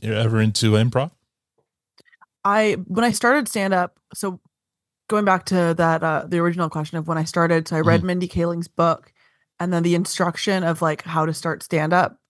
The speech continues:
Speaker 2: or sorry, how to st-, get into comedy writing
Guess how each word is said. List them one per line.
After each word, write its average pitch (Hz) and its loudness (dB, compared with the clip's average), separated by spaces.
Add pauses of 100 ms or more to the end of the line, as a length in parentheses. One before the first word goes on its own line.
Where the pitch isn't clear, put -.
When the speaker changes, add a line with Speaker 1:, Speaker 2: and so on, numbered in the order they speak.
(220)
Speaker 2:
or 175 4
sorry, 175 0
how 175 4
to 190 0
st-, - -10
get 190 2
into 180 -6
comedy 160 0
writing 190 0